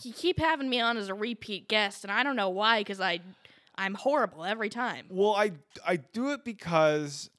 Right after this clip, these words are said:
Speaker 2: look,
Speaker 1: You just like to laugh at me?
Speaker 2: anything worth doing is, is, anything worth doing is incredibly difficult.
Speaker 1: Yeah.
Speaker 2: And I think working with you is one of the most difficult things I have to do in
Speaker 1: Yeah.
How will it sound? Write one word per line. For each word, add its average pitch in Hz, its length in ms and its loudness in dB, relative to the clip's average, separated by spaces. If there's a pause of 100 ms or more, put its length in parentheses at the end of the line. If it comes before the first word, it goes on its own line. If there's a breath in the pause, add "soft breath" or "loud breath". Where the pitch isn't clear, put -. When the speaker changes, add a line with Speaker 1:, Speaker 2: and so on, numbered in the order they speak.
Speaker 2:
look, 101 280 -8
Speaker 1:
You 220 100 -6
just 214 160 -4
like 202 140 2
to 185 80 -8
laugh 165 260 -6
at 214 80 -10
me? 208 220 -10 (100)
Speaker 2:
anything 196 720 -4
worth 139 400 0
doing 120 540 -4
is, 107 300 -10 (360)
is, 101 500 -10
anything 190 360 -12
worth 143 220 -6
doing 120 280 -6
is 98 180 -10
incredibly 101 420 -12
difficult. 80 440 -18 (320)
Speaker 1:
Yeah. 170 240 -10 (260)
Speaker 2:
And 127 180 -4
I 127 80 0
think 156 280 -8
working 135 320 -2
with 127 160 -10
you 120 240 -2
is 110 120 -8 (240)
one 117 240 -6
of 110 120 -8 (160)
the 113 80 -10
most 107 320 -6
difficult 104 400 -8
things 104 240 -8
I 95 100 -8
have 101 260 -8
to - 80 -18
do 101 380 -6
in 110 60 -6
Speaker 1:
Yeah. 240 180 -4